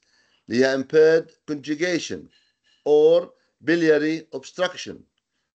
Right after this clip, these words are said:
هناك انسداد في القنوات اللي بيجري فيها البيليروبين، أو في هناك مشكلة في عملية الكونجيجيشن، ربط البيليروبين.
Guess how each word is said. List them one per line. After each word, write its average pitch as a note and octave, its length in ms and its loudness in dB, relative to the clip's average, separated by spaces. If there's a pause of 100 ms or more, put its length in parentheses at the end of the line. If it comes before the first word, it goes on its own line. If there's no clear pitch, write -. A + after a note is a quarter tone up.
(260)
هناك C#3 340 -4
انسداد D3 720 -4
في C3 360 -8 (520)
القنوات B2+ 800 -2 (1200)
اللي A2+ 120 -4
بيجري B2 300 -4
فيها B2 460 0
البيليروبين، C3+ 840 -2 (360)
أو A3 420 0 (500)
في F3+ 360 -4
هناك D#3+ 400 0
مشكلة D#3+ 480 -2
في D#3 160 -2
عملية D3+ 560 -2 (400)
الكونجيجيشن، C3 840 -2 (140)
ربط C#3+ 420 -4 (560)
البيليروبين. C3 640 -2